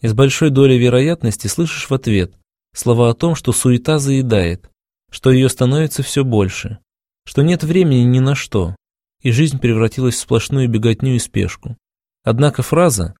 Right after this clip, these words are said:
"всё суета, сует и томление духа" сказана царём Соломоном ещё три тысячи лет назад,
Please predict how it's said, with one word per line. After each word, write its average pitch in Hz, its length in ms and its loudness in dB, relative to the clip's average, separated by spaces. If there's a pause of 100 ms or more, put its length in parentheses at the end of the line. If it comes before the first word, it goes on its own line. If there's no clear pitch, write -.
(320)
"всё - 220 2
суета, 127 420 2
сует 127 380 0
и 117 80 -2
томление 117 560 2
духа" 107 420 -2 (420)
сказана 156 540 0
царём 143 320 2
Соломоном 131 680 2
ещё 110 260 -2
три 143 220 -2
тысячи - 380 -2
лет 113 240 0
назад, 110 420 -2